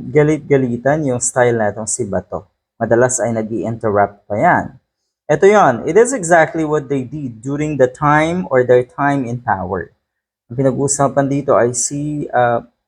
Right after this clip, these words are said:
Digong at syempre nga ito si De La Rosa. Remember how they persecuted and prosecuted Senator Leila de Lima. You can clearly see this quick reactions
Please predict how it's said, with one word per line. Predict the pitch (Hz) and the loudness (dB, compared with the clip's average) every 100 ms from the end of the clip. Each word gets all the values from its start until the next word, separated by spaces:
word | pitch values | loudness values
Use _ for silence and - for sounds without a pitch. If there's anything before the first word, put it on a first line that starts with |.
| _ _ _ _ _ _ _ _ _ - | _ _ _ _ _ _ _ _ _ -4
Digong | 131 120 196 - 107 | 0 2 2 2 -4
at | 120 | -6
syempre | - 120 131 | -4 -4 -2
nga | 123 104 | -4 -4
ito | 113 110 | -4 -4
si | 131 | -2
De | 113 | 0
La | 104 95 | 0 2
Rosa. | 90 92 110 | 0 -2 0
Remember | 151 175 190 185 139 | 2 4 4 4 2
how | 139 156 | 4 2
they | 151 - | 2 0
persecuted | 180 185 208 - 151 151 156 | 0 0 -2 -4 -2 -2 0
and | 123 131 | -4 -4
prosecuted | - 294 359 190 190 135 110 98 95 _ _ _ _ _ _ | 0 0 2 -4 -6 -4 -2 -4 -6 _ _ _ _ _ _
Senator | - 175 165 156 135 | 0 2 4 4 4
Leila | 131 147 143 | 4 2 2
de | 131 117 | 0 0
Lima. | 117 110 101 | -4 -4 -4
You | 113 151 | -4 -6
can | - 165 | -4 -6
clearly | - 185 185 160 147 | 0 4 4 4 -2
see | - 185 | -4 -4
this | 170 147 - | -2 -2 -2
quick | - 196 180 | -6 -8 -4
reactions | 147 123 120 - 156 127 - | 0 2 0 -4 -4 -4 -6